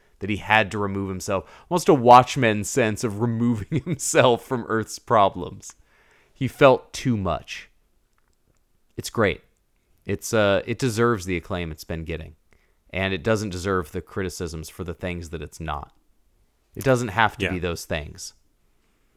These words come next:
Speaker 2: Yeah, it's, uh, it's an achievement.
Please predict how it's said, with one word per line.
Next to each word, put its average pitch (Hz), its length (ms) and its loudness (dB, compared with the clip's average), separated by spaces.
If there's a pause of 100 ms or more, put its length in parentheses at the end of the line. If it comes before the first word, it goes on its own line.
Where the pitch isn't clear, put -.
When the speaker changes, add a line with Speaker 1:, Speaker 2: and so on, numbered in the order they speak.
(500)
Speaker 2:
Yeah, 135 220 4
it's, 107 300 0
uh, 117 380 4 (100)
it's - 240 -12
an 107 80 -4
achievement. 98 520 -8